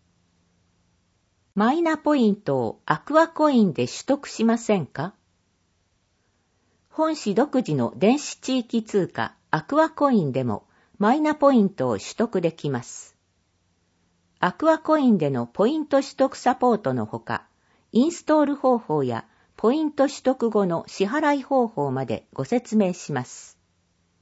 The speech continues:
日時、六月二十日火曜、午前八時三十分から午後一時三十分。場所、朝日庁舎、会議室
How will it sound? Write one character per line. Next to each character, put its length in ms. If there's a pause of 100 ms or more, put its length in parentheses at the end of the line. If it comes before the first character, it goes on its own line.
(420)
日 400
時、 260 (460)
六 260
月 300
二 120
十 140
日 220 (100)
火 160
曜、 320 (400)
午 180
前 220
八 320
時 140
三 260
十 140
分 320
か 160
ら 180 (320)
午 160
後 240
一 320
時 140
三 320
十 100
分。 400 (800)
場 100
所、 300 (280)
朝 280
日 180
庁 240
舎、 300 (280)
会 280
議 160
室 440